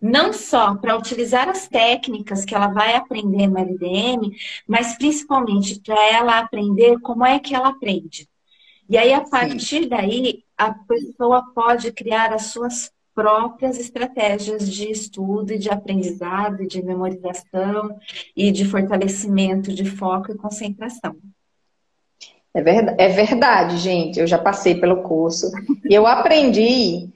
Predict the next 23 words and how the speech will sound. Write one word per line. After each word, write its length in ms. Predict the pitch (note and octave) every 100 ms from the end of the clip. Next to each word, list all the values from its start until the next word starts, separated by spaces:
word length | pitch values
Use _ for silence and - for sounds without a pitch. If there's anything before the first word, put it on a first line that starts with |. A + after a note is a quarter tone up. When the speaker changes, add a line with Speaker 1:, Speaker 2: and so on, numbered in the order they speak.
| _
Speaker 2:
que 200 | _ A3
eu 200 | G#3 B3
aprendo 480 | A3 - A3+ B3+ C4
melhor 520 | A3 F#3 F3+ G#3+ A3
lendo 720 | G3 G3+ G#3 A#3 A3 G#3+ - -
em 140 | A3
voz 320 | G#3 B3 C4
alta. 520 | D4 G#3+ G3 - - - - -
<laughs> 680 | - B3+ - - A#3 A#3+ - _ _ - - - - -
Eu 100 | G3+
adoro 400 | F#3+ G3 A#3 A3+
Speaker 1:
Olha 100 | G#3+
Speaker 2:
ler 80 |
em 100 | G#3
voz 240 | G3+ F#3 F3
Speaker 1:
que 60 |
Speaker 2:
alta. 260 | - - - A4+ D#4+ G4 - F4 - D#4 - - C#4+ - - - -
Adoro 480 | - G#3+ C#4 D4+ B3+
ouvir. 920 | C4+ C#4 A#3 G#3+ C#4 C#4 A#3+ B3 - A#4+ - - C#4+ - C4 D4
<laughs> 680 | C#4 - - - F#4 E4 -
Aprender 600 | G#3+ - B3+ C4 B3 B3+
ouvindo, 920 | B3+ C4 A3 C4 C4 A#3 G3+ G3+ B3
né? 360 | G#3+ C4+ -